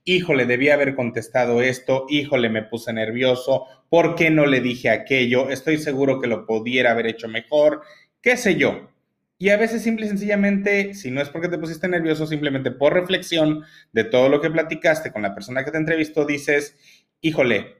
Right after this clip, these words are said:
pude haber hecho o dicho esto también". Entonces, ¿qué es lo que hace una carta de agradecimiento?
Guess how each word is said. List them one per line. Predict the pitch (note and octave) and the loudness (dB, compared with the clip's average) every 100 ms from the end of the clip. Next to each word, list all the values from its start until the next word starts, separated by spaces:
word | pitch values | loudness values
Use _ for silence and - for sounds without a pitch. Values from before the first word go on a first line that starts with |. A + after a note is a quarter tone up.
| - | 0
pude | C#3 C#3+ | 4 6
haber | C3+ C3 | 4 4
hecho | C3 C3 C3 B2+ C3 - | 0 0 -2 -2 -4 -4
o | A2+ | -2
dicho | A2 G2+ - G#2+ G#2 - | -2 -6 -6 -4 -4 -8
esto | G#2 G2 G2 F#2 - | -6 -6 -6 -14 -12
también". | F2+ F2 E2+ _ _ _ _ - - - - | -12 -12 -16 _ _ _ _ -20 -20 -18 -2
Entonces, | D#3 D#3 G#3 G3 C#3 - | 2 6 6 6 2 0
¿qué | G#3 | 0
es | G3+ | 2
lo | G#3+ | 2
que | G3 F3+ F3 D#3+ | 4 2 2 2
hace | D#3+ D#3+ - D#3 | 2 2 0 0
una | D3+ D3 - | 0 -2 0
carta | B2+ B2 C3 B2+ | 2 2 0 0
de | |
agradecimiento? | B2+ C3 C3 C3 C#3+ E3+ G3+ G3 A2+ | 0 0 -2 -4 -4 -2 0 0 -4